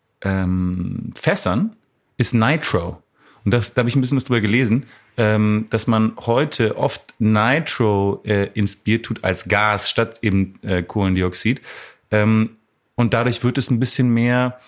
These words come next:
äh, der Schaum wird noch cremiger, noch kräftiger und, ähm, bei Temperaturschwankungen ist es stabiler. Also es ist, äh, anscheinend der neue Shit mit Nitro, ähm, das Bier zu versetzen.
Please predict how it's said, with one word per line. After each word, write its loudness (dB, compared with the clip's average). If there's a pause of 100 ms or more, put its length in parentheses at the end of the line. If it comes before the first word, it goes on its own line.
(320)
äh, 2
der -2
Schaum 0
wird -2
noch 0
cremiger, 0
noch 0
kräftiger 0 (260)
und, 0
ähm, 2 (200)
bei -4
Temperaturschwankungen 0
ist -2
es -4
stabiler. 0
Also 0
es -2
ist, -4
äh, 2 (500)
anscheinend 2
der 4
neue 2
Shit -2
mit 0
Nitro, 2
ähm, -2
das -10
Bier -6
zu -14
versetzen. -8